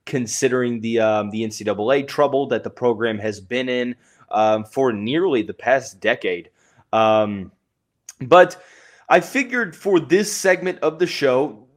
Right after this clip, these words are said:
doing something that I necessarily have never done on the show, which is basically kinda reminisce, going back in time.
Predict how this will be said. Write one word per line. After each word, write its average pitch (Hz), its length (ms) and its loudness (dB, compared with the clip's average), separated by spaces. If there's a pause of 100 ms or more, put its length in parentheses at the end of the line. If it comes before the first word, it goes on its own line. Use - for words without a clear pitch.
(140)
doing 226 360 -4
something 196 520 -2
that 165 140 4
I 160 260 2 (400)
necessarily 254 640 -4
have 175 220 -2
never 156 240 2
done 131 220 2
on 113 120 -2
the 101 80 -8
show, - 360 -8
which 117 180 -4
is 127 80 -8
basically 190 520 2
kinda 180 300 -2
reminisce, 127 580 -2
going 139 360 -4
back 123 340 -2
in 107 160 -10
time. 98 440 -10